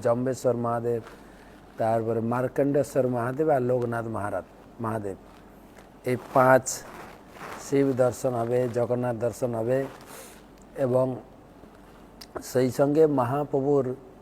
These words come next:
যে সমস্ত স্মৃতি বিজড়িত যে সমস্ত আমাদের স্থান রয়েছে, মহাপ্রভু যেখানে যেখানে ছিলেন, প্রথমে মহাপ্রভু এসে এখানে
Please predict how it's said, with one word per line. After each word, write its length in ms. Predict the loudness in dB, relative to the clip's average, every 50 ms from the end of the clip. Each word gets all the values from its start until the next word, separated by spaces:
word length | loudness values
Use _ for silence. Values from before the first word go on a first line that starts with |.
| -20 -20 -16 -10 -10
যে 240 | -6 -2 0 0
সমস্ত 720 | 0 0 0 0 0 0 -2 -4 -6 0 2 2 2 2 -2 -6 -10 -18 -20 -20 -20 -20 -20 -20 -20 -20 -20 -20 -20 -20 -20 -20 -20 -20 -16
স্মৃতি 600 | -12 -10 -2 0 0 0 0 0 0 2 2 2
বিজড়িত 920 | 2 0 -2 -2 0 2 2 2 2 2 0 -2 0 4 4 4 4 4 0 -2 -10 -20 -16 -12 -8
যে 180 | -6 -6 -6 -6
সমস্ত 680 | -6 -6 -6 -4 -4 -6 -8 -8 -4 -2 -2 -2 -2 -8 -12 -18 -20 -20 -20 -20 -20 -20 -20 -20 -20 -20 -20 -20 -18 -12
আমাদের 480 | -8 -6 -4 -4 -4 -2 -2 -2 -2 -4
স্থান 520 | -8 -10 0 6 8 10 10 8 6 4
রয়েছে, 360 | 0 0 0 0 -2 -4 -4
মহাপ্রভু 580 | -2 -2 0 0 0 -2 0 0 -2 0 0 0
যেখানে 420 | 0 -2 -2 -2 -2 -4 -2 -2
যেখানে 360 | -2 -4 -4 -4 -6 -6 -6 -8 -10
ছিলেন, 380 | -12 -8 -6 -4 -4 -4 -6 -8 -12 -20 -20 -20 -20 -20 -20 -20 -20 -20 -20 -20 -20 -20 -20 -20 -10 0
প্রথমে 380 | 4 4 4 4 2 0 2 2
মহাপ্রভু 500 | 2 2 2 0 -2 0 -2 -2 0 2
এসে 360 | 2 2 2 2 2 2 2
এখানে 420 | 2 0 -2 -2 -2 -2 -4 -6